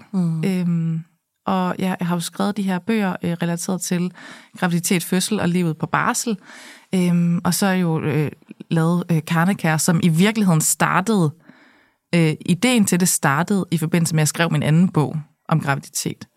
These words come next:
Speaker 2: Ja. Hvor jeg tænkte, der mangler sgu da noget af det her til de gravide.
Speaker 1: Ja.
Speaker 2: Altså, det er så, der er så mange nederen ting ved at være gravid. Jeg må kunne lette det lidt. Jeg må kunne gøre noget.
Speaker 1: Ja, fedt.
Speaker 2: Øhm,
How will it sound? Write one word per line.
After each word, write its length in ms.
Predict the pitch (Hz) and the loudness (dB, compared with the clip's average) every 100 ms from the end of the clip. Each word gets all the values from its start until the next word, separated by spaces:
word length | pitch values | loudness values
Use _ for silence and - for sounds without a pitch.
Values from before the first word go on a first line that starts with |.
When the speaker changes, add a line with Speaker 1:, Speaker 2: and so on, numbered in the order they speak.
| - | 0
Speaker 2:
Ja. 180 | 190 185 - _ _ _ | 0 0 -6 _ _ _
Hvor 140 | 175 165 | 0 2
jeg 140 | 151 | 2
tænkte, 240 | - 147 | 2 0
der 120 | 156 156 | 2 2
mangler 260 | 147 156 | 2 0
sgu 180 | 175 - | 0 0
da 80 | 151 | 2
noget 140 | 151 | 2
af 60 | 156 | 2
det 80 | 156 | 0
her 140 | 156 | 0
til 200 | - 156 | -2 -2
de 80 | 156 | -2
gravide. 440 | - 147 151 170 143 _ _ | -2 0 0 0 -4 _ _
Speaker 1:
Ja. 80 | - | -2
Speaker 2:
Altså, 220 | 175 147 - - | 0 0 -4 -2
det 40 | 190 | 0
er 60 | 170 | 0
så, 220 | - 202 | 0 0
der 120 | - | 0
er 60 | 185 | 2
så 140 | 220 | 2
mange 320 | 196 165 185 175 170 | 2 4 2 4 4
nederen 280 | 170 190 | 6 4
ting 220 | 185 175 170 | 2 0 0
ved 60 | |
at 60 | 160 | 0
være 100 | 143 | -2
gravid. 260 | - 156 | 0 0
Jeg 140 | 165 160 | 2 2
må 80 | 151 | 2
kunne 200 | 160 147 | 2 0
lette 180 | 151 - | 0 -4
det 100 | 143 | -4
lidt. 180 | 131 156 | -2 0
Jeg 80 | |
må 60 | 151 | 0
kunne 140 | - | -2
gøre 220 | 147 139 135 | -2 0 0
noget. 180 | 120 - - - | -2 -6 -16 -10
Speaker 1:
Ja, 100 | - 143 - | -6 -6 -8
fedt. 240 | - 165 | -8 -2
Speaker 2:
Øhm, 400 | 156 147 143 143 | 0 0 -2 -4